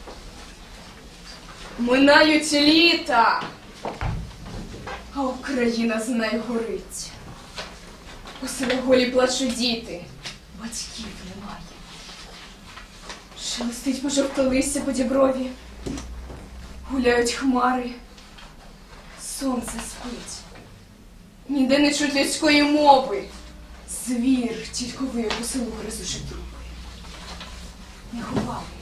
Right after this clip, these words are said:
Вовків ляхами годували, аж поки снігом не занесло огризки вовчі.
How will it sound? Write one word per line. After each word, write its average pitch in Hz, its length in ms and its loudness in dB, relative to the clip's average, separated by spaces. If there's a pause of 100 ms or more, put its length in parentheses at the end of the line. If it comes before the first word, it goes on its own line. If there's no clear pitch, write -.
(880)
Вовків 247 600 -2 (500)
ляхами 247 520 -6 (140)
годували, 240 600 -8 (920)
аж - 180 -2
поки 294 260 -2
снігом 262 420 2
не 247 100 4
занесло 254 520 4
огризки 240 560 0
вовчі. 190 540 -10